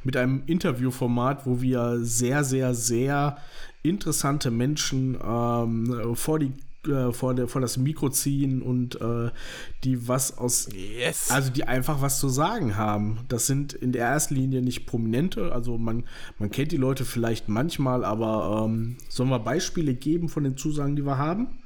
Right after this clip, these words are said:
Speaker 2: Also für mich, also du weißt, äh, ich bin da richtig heiß drauf und ich finde es auch richtig gut, dass wir da schon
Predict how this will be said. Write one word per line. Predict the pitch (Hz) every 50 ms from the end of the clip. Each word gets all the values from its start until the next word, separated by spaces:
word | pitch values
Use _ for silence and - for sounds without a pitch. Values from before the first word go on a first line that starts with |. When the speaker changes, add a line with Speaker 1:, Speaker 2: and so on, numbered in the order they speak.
| - - - - - - - - - - - - - - - - - - - - _ - - - - - -
Speaker 2:
Also | - 120 123 135 139
für | - - 151
mich, | 170 190 190 - - - - - - -
also | 123 123 127 139 131 131 120 - - - - _ _
du | 107 - 135 123
weißt, | 123 135 156 165 - - - -
äh, | 139 143 139 139 139 - -
ich | 131 -
bin | - 131 135
da | 135 131 123
richtig | 117 110 139 165 - - - 156 147 - -
heiß | 151 131 143 143 -
drauf | - - 98 107 113 127 151 - - - -
und | - 117 117 -
ich | - 120 -
finde | - 131 135
es | 131 120
auch | 120 123 - -
richtig | 139 139 - 143 131
gut, | - - 131 143 147 -
dass | 131 120 - -
wir | 123 127 120 117 117
da | 110 117 117 110 113 110
schon | - - 120 117 117 117 -